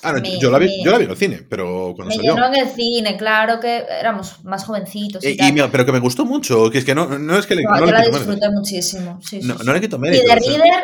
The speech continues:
Speaker 2: es un peliculón y Kate Winslet hizo uno de los papeles de su vida. Y es normal que se llevara el Oscar, porque ese año se llevó el Oscar.
Speaker 1: Tía, el año siguiente ya empezamos, um,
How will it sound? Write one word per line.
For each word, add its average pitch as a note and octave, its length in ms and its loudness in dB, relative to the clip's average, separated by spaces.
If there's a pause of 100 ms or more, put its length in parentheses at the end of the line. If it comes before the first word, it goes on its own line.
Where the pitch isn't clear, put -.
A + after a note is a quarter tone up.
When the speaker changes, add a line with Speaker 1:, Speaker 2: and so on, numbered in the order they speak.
(160)
Speaker 2:
es C4 120 -4
un B3+ 100 -6
peliculón A3+ 440 -4
y B3+ 40 -8
Kate A#3 260 -8
Winslet A#3 520 -10 (220)
hizo A#3+ 460 -4
uno A3+ 220 -6
de G#3+ 60 -2
los G#3 120 -10
papeles G#3+ 300 -10
de A3+ 60 -8
su G#3+ 160 -14
vida. E3+ 440 -12
Y A3 100 -6
es A3 120 -2
normal G#3+ 340 0
que B3 60 -6
se A#3 100 -8
llevara G3+ 240 -2
el F3 80 -6
Oscar, F3 280 -8
porque F3+ 180 -10
ese - 100 -10
año G3+ 180 -8
se G#3+ 140 -12
llevó F#3+ 160 -10
el D#3+ 80 -10
Oscar. D#3+ 340 -18
Speaker 1:
Tía, G2+ 240 -6
el G2 120 -2
año B2 200 -2
siguiente A#2+ 480 -8
ya G#2+ 100 -2
empezamos, G#2+ 560 -10
um, F2+ 280 -12